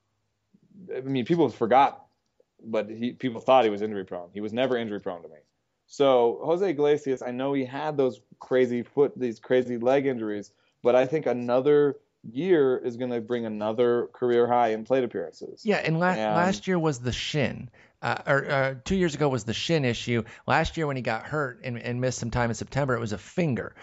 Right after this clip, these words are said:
Speaker 2: So it's not like that, that the, the shin issue popped back up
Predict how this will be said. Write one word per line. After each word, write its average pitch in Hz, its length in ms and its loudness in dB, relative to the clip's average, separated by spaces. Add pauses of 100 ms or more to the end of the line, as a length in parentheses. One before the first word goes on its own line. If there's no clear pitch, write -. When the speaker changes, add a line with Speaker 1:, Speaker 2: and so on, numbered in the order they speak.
(180)
Speaker 2:
So 127 240 4
it's 131 320 -4
not 147 200 -2
like 143 280 -4
that, 120 400 -4
that 107 300 -4 (200)
the, 101 320 -2
the 107 120 -4
shin 160 340 0
issue 120 320 -4
popped - 420 -2
back 110 300 -2
up 120 320 0